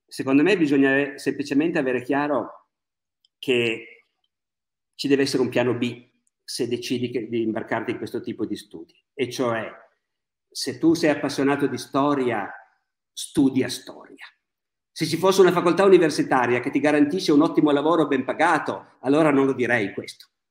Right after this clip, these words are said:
Ma non c'è nessuna facoltà universitaria che te lo garantisce. Ecco. Eh, forse ingegneria oggi ti garantisce ancora milleduecento euro al mese, eh, quando, quando ti sei la, quando esci dal Politecnico, però l'ingegneria deve avere,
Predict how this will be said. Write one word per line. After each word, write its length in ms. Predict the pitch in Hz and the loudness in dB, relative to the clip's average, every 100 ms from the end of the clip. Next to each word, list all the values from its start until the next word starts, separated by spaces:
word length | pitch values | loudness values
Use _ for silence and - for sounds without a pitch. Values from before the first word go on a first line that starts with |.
| _ | _
Ma 120 | 151 | 2
non 80 | 156 | 4
c'è 120 | 131 | 4
nessuna 340 | 156 156 175 | 4 6 4
facoltà 380 | 131 120 110 113 | 2 -4 -6 -4
universitaria 580 | 117 107 107 - 123 107 | -2 -4 -8 -6 -4 -4
che 80 | 104 | -6
te 80 | 101 | -8
lo 80 | |
garantisce. 720 | 95 87 87 - - - _ _ _ | -8 -10 -14 -16 -16 -16 _ _ _
Ecco. 300 | - - - - _ _ _ | -20 -20 -20 -20 _ _ _
Eh, 1080 | 131 127 123 120 117 117 113 107 101 101 _ _ _ _ _ | -6 -2 -2 -2 -2 -4 -6 -8 -10 -16 _ _ _ _ _
forse 260 | 151 156 | -4 -2
ingegneria 720 | 143 123 135 131 127 156 131 | -2 0 2 2 0 0 2
oggi 240 | 139 143 135 | 2 0 -4
ti 100 | - | -6
garantisce 500 | 117 113 107 127 131 | -6 -6 -4 -4 -4
ancora 720 | 117 123 135 127 120 - - | -6 -4 -4 -2 -4 -6 -10
milleduecento 720 | 135 131 123 127 123 127 127 120 | -4 -2 -2 -2 -2 -2 -2 -2
euro 200 | 123 120 | -4 -4
al 120 | 113 | -2
mese, 600 | 127 135 127 127 - _ | 0 0 -2 -6 -14 _
eh, 580 | - 127 123 120 113 113 - | -8 -4 -2 -2 -4 -8 -6
quando, 320 | 123 123 120 | -4 -4 -2
quando 220 | 127 123 | -2 -2
ti 100 | 135 | -4
sei 180 | - 123 | -2 -2
la, 140 | 127 | -2
quando 180 | 123 131 | -2 -2
esci 220 | 127 135 | -2 -2
dal 100 | 135 | -2
Politecnico, 800 | - 120 120 156 - 131 127 131 | -2 -4 2 2 2 -2 -4 -6
però 180 | 127 147 | 0 0
l'ingegneria 460 | 131 120 113 127 123 | 0 -2 -2 -2 -2
deve 140 | 113 | -4
avere, 360 | 113 113 - | -6 -10 -14